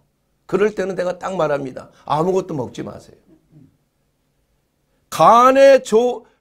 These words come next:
좋다는 건 뭐냐? 간에 해로운 것을 끊는 것이 간을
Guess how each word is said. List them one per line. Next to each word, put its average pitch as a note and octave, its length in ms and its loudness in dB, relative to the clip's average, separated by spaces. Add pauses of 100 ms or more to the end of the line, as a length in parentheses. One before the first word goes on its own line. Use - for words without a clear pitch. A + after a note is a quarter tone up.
좋다는 A#3+ 520 -2
건 A#3 140 -2
뭐냐? G3+ 400 -2 (200)
간에 A#3 760 2
해로운 C4+ 480 6
것을 B3+ 320 -4
끊는 E4+ 400 -8
것이 A3+ 300 -6
간을 C#3 460 -10